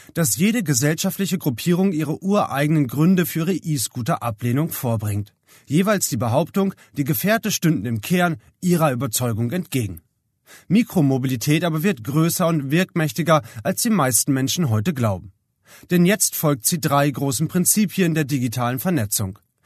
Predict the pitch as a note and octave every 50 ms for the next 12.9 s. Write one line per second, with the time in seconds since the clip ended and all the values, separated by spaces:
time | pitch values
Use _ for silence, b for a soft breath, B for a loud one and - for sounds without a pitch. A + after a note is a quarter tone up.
0 | B B B B B B - F3 E3+ - - - C#3+ B2 A#2+ A#2 A#2 C#3+ F3 G#3
1 | F3 F#3 E3+ E3+ - - b b b b b G3+ G3+ F#3+ D#3+ E3+ D3+ D3+ D3+ D3
2 | C#3+ C#3+ C#3+ C3+ B2 C#3+ C#3 C3 D3 D3+ - - _ _ - C3 B2+ A#2 G2 A2+
3 | G2+ A2+ G#2+ G2+ A2 A2+ G#2 G#2 F#2+ F#2 - _ _ _ _ _ _ _ _ _
4 | B B B B B B - F3 G3 A3 A#3 G3+ G3 G#3+ E3+ - - A3+ B3 -
5 | _ - F3 F3 - - - D3+ A2 - D#3 D#3+ D#3+ D#3+ E3+ E3+ E3 E3 - -
6 | G#3 G3+ - - - C#3+ B2 A2+ - B2 G#2 B2+ B2+ A#2 - C3 C3+ B2+ - G3+
7 | D3+ - A2+ G2+ G2 F2+ - _ _ _ _ _ B B B B B B A2+ G#2
8 | - C#3+ F#3 F#3+ - E3+ C3 G2+ b b b b b b G2+ - - A#2+ B2 A2
9 | A2+ A2 - - E3 E3 D#3+ D#3 D3+ - - - - F#3+ F#3+ F3+ - - B B
10 | B B B D3+ F3+ G3+ G3 G#3+ E3 A#2+ - E3 G3 G3 F#3+ F3+ D3 C#3 A#2+ G#2+
11 | - - - - D3+ C#3 C#3 - C#3 C#3+ A2 - D#3 D3 - - D3+ D3+ C#3+ D3
12 | A#2+ - E3 F3 E3 A#2 D#3+ D3+ D3 B2+ D3+ D3 A2+ C#3+ D#3 F3+ F3+ F3+